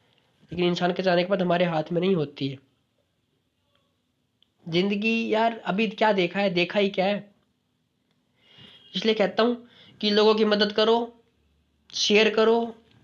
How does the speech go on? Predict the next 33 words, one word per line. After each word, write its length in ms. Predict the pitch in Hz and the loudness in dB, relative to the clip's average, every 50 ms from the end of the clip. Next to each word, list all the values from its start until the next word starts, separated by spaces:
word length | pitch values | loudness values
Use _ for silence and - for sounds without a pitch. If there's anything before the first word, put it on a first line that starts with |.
| _ - | _ -4
केयर 260 | - 202 202 220 220 | 0 2 4 4 4
करो। 520 | 214 - 226 220 226 233 240 233 233 - _ _ _ _ _ _ _ _ _ _ _ _ _ _ _ _ _ - | 2 2 2 2 2 2 0 -2 -6 -10 _ _ _ _ _ _ _ _ _ _ _ _ _ _ _ _ _ -4
दिल 240 | 185 180 247 285 285 | 0 2 4 4 2
से 180 | 277 - 311 311 | 2 2 0 2
किसी 240 | 311 285 - 277 226 | 2 0 0 0 0
की 120 | - 240 | 0 -2
फिक्र 280 | - 254 247 240 240 233 | 0 0 2 2 2 2
करते 400 | - 220 208 208 208 - 247 247 | 2 2 0 0 0 0 2 4
हो 60 | 247 | 4
और 80 | 240 | 4
दिल 260 | 208 180 185 240 262 247 | 2 2 0 0 0 2
से 180 | - 269 262 | 2 2 2
किसी 240 | 262 262 226 233 240 | 2 0 0 0 0
की 80 | 240 233 | 0 0
मदद 200 | 226 226 220 220 | 0 0 0 0
करना 220 | 220 208 214 208 | 0 0 0 0
चाहते 360 | 208 180 170 165 - - 196 | 0 -2 -4 -4 -2 0 2
हो 100 | 185 185 | 2 2
ना 80 | - 185 | 2 2
यार, 280 | 196 214 202 170 139 - _ _ _ _ _ _ _ _ _ _ _ _ _ _ _ _ _ _ _ _ - - - - | 2 2 2 0 -4 -10 _ _ _ _ _ _ _ _ _ _ _ _ _ _ _ _ _ _ _ _ -20 -18 -6 -2
so 120 | - 240 240 | 0 0 2
बस 300 | 233 240 254 247 - 214 | 2 2 0 0 0 0
बिना 240 | 214 240 262 285 | 0 2 4 2
स्वार्थ 440 | 269 277 - 226 233 233 226 220 - | 2 2 2 4 4 4 2 0 -2
के 120 | - 269 269 | -2 -2 -2
किसी 380 | 269 - 240 - - 262 254 | 0 -2 -2 0 2 0 0
की 160 | 254 - 233 | 0 0 -2
भी 120 | 196 214 226 | 0 0 2
मदद 320 | 226 208 202 208 196 202 | 2 2 2 2 0 0
करो, 260 | - 156 156 160 151 | 0 0 0 2 0
कैसे 380 | - - - 196 208 208 254 247 | -2 -2 -2 -2 0 0 0 0
भी 140 | 226 233 220 | 0 0 0
करो। 300 | 226 226 233 247 262 | 2 2 2 2 0